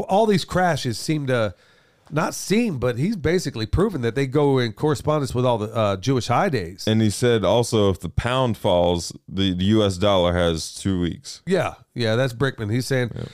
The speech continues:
Speaker 1: so basically, your, your canary in the coal, well, there's a lot of canaries in the coal mine, but one of the biggest being that if the British pound falls, you got two weeks to get your money out of the bank, nephew.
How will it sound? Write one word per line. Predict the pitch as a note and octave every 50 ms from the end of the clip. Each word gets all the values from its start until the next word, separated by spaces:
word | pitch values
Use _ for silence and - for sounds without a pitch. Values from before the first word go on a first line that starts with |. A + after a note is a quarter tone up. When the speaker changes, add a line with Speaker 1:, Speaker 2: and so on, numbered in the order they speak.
| - - _
Speaker 1:
so | - - G3 F#3+
basically, | A#3 A#3 A3 E3 E3+ D#3+ D3+ D#3 D3+
your, | C#3 D3 D3+ D3 C#3 C#3 C#3 C#3+
your | D3 C#3 C3
canary | C3 - D#3 D3+ F3 F#3 F3 D#3 C#3+ C3
in | A#2
the | A#2
coal, | - - D#3 D#3 C#3+ B2+
well, | A2+ G#2+ G#2 G#2+ A2
there's | A#2+ A2 G#2
a |
lot | A2 G#2 G2+ F2+
of | F#2 -
canaries | - A2 G#2+ A#2 A#2 A2+ G#2+ G#2 F2
in | F2+
the | E2 G2
coal | - - C#3+ D3+ C#3 A#2
mine, | A2 G#2 G2 F#2+ G2 G#2+ - _ _ _ - _ _ _ _ _ _ - _
but | - B2+ B2+ B2 B2 B2 - -
one | D3 D#3 F3
of | F3 D#3+
the | C3 A#2+
biggest | G#2+ D3 F#3 G#3+ F3+ C3+ - -
being | C3+ C3 A#2 A2 G#2+ A2 A2 G2+ - _ _ _ _ _ _ -
that | C3 C3 C3 C3+ C3 -
if | D3+ C#3 A#2
the | B2+
British | A2 G#2 G3 A3 G3+ C3+ -
pound | - E3 F3 F3 F3 E3 -
falls, | - F3+ F3 F3 F3 E3+ D#3 - -
you | D3+ B2+ F3+
got | G#3+ E3+ C#3+ A2+ G#2+ - -
two | - E3 F3
weeks | F3 E3 E3+ D#3+ D3 C3+ - - - - - _ _ _ _ _ _ -
to | B2+
get | A2 A#2+ D3+ D3+ -
your | D3 D3
money | C3+ C3+ D3 C#3 C3+ B2+
out | B2 A#2 G#2
of | F2+
the | E2+
bank, | E2 - - D#3+ E3 D#3+ C#3+ C3+ -
nephew. | A#2 A2+ A2+ A2+ - B2 B2 A#2+ A#2+